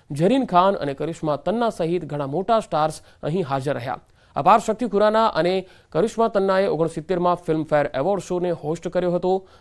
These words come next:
સ્ટાર્સ એક પછી એક સ્ટેજ પર આવ્યા અને વિવિધ કેટેગરીમાં વિજેતાઓના નામ જાહેર કર્યા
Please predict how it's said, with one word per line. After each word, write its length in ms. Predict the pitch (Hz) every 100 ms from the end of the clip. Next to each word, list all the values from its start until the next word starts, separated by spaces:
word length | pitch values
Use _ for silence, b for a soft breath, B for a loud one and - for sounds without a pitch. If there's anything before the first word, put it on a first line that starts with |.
| -
સ્ટાર્સ 360 | - 165 180 180
એક 180 | - 151
પછી 260 | 147 170
એક 180 | 175 175
સ્ટેજ 380 | 156 - 202 196
પર 120 | 190
આવ્યા 280 | 180 160 165
અને 220 | 170 143
વિવિધ 280 | 139 190 233
કેટેગરીમાં 580 | 185 180 175 175 175 175
વિજેતાઓના 480 | 143 151 147 139 131
નામ 320 | 127 151 165
જાહેર 280 | 151 147 156
કર્યા 320 | 151 160 170